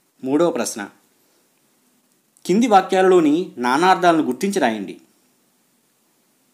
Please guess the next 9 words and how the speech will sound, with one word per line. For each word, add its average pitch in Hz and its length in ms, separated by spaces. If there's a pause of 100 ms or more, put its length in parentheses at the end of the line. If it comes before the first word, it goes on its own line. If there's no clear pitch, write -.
(140)
మూడు 156 140
ప్రశ్నలు 151 340
ఇచ్చాడు, 170 360 (360)
మూడు 147 420 (100)
వాక్యాలు 139 360
ఇచ్చాడు. 147 420 (920)
మొదటిది 139 480
ఆ, 131 360 (1400)
వీడు 175 440